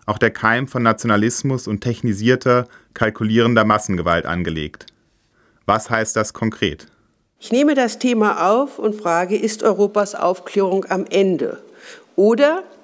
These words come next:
Speaker 2: ist sie nur in der Krise? Was ein leichterer Modus wäre,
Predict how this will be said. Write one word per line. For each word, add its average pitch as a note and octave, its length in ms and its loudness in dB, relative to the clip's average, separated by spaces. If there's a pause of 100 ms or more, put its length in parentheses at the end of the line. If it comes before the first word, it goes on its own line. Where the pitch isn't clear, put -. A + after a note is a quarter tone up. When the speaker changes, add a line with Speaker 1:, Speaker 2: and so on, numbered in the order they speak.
(100)
Speaker 2:
ist B3 260 -2
sie C4+ 140 4
nur C4 180 4
in B3+ 100 4
der C4 140 2
Krise? C4 540 2 (560)
Was D#3 180 -6
ein A3 160 0
leichterer A3 520 0
Modus D#3 460 -2
wäre, F#3 400 0